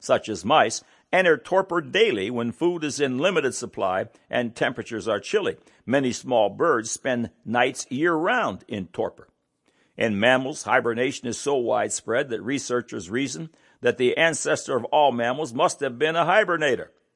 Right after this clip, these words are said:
Recently, Chen-Chi Lee of the University of Texas Health Science Center in Houston and his colleagues found that constant darkness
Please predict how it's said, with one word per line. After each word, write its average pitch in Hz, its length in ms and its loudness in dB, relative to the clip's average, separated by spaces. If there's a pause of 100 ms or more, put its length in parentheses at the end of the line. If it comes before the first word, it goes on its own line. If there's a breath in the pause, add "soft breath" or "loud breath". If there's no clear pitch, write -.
(300)
Recently, 127 460 0
Chen-Chi 120 500 -4
Lee 104 320 -4
of 87 140 -6
the 90 80 -10
University 95 720 -6
of 82 120 -12
Texas - 440 -10
Health 98 220 -6
Science 95 400 -8
Center 92 240 -10
in 85 80 -12
Houston 85 440 -14
and 87 100 -12
his 82 160 -10
colleagues 95 580 -6 (280 loud breath)
found 139 360 0
that 113 180 -2
constant 156 680 -8
darkness - 560 -4